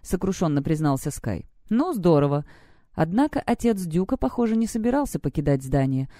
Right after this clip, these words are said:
Он прошёл ещё по нескольким уединённым коридорам,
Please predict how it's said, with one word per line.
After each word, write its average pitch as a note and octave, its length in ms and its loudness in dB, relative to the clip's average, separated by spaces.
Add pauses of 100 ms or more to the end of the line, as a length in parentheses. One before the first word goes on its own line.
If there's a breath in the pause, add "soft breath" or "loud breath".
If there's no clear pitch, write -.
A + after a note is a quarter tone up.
(160 loud breath)
Он D#3+ 160 2
прошёл F3 380 2
ещё F3 280 0
по E3 100 2
нескольким D3+ 540 -2
уединённым D3 600 0
коридорам, C#3 580 0